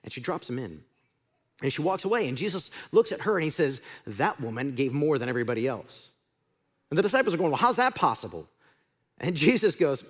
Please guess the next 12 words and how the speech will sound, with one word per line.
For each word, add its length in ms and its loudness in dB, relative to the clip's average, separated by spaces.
<laughs> 220 -20
"It's 220 -6
not 260 4
about 400 6
the 100 2
number. 560 -4
You're 200 2
hung 280 2
up 160 0
on 100 0
the 60 -2
number. 220 -2